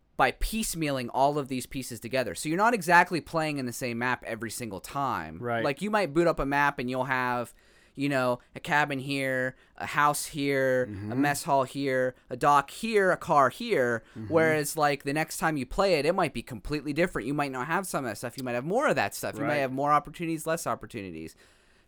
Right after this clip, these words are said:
Speaker 1: 'Cause, uh,
Speaker 2: You're a camp counselor, you're just in
Speaker 1: Yeah.
Speaker 2: the boat in the water.
Speaker 1: Yeah, and you're, the goal is, I don't even think we mentioned this, the goal is Jason is to obviously kill all the counselors.
Speaker 2: Right.
Speaker 1: The goal is the counselors is to either survive through the night,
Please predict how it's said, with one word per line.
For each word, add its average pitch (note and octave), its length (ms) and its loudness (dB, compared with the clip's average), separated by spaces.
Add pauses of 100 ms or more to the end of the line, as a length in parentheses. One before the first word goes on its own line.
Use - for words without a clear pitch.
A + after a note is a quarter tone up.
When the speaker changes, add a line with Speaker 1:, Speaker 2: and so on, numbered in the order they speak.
(120)
Speaker 1:
'Cause, D#3+ 320 2
uh, A#2+ 360 2
Speaker 2:
You're C#3 120 4
a A#2+ 40 0
camp C#3+ 240 0
counselor, B2+ 380 -4
you're A2+ 80 -2
just A#2 140 -4
in D#3+ 60 4
Speaker 1:
Yeah. C3 120 4
Speaker 2:
the F#2 60 -4
boat B2+ 240 0
in G#2+ 60 -12
the A2+ 60 -10
water. G#2+ 480 -8
Speaker 1:
Yeah, D3+ 200 4
and C#3 120 -2
you're, E3+ 160 2
the D3+ 140 0
goal E3+ 540 10
is, C#3+ 340 2
I D3+ 80 4
don't A3 100 4
even G3 140 -2
think E3 140 -4
we D#3+ 80 -2
mentioned E3 400 0
this, A2+ 120 -6
the C3 120 -6
goal G#3+ 260 8
is G#3 140 6
Jason C#3+ 420 0
is A#2 80 -4
to - 100 -6
obviously C#3 460 2
kill C3 300 0
all A#2 120 2
the A#2 80 -4
counselors. F#2+ 600 -8
Speaker 2:
Right. B2 260 0 (380)
Speaker 1:
The C#3+ 80 -2
goal G3 340 8
is F3+ 120 2
the - 80 -6
counselors F3 720 0
is C#3 160 -4
to - 140 -4
either B2 220 4
survive A2+ 520 -2
through G3 160 -10
the A3+ 100 -8
night, C#3 380 -2